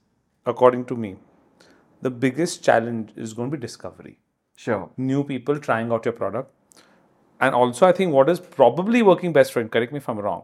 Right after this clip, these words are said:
Speaker 1: is word of mouth. You have something which is brag-worthy.
Speaker 2: Yeah.
Speaker 1: Right? And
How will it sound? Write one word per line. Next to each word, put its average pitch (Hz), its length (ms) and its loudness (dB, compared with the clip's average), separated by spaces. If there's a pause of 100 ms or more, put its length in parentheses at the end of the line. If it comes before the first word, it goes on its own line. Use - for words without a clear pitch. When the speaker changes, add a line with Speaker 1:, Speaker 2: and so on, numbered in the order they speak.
Speaker 1:
is 135 120 -10
word 127 180 0
of 135 140 -4
mouth. - 320 -14 (1300)
You 156 220 0
have 160 640 4 (180)
something 156 800 -6
which 120 280 -10
is 151 180 -6
brag-worthy. 107 840 -4 (260)
Speaker 2:
Yeah. 98 220 -8 (480)
Speaker 1:
Right? 110 280 -10 (560)
And 131 160 -6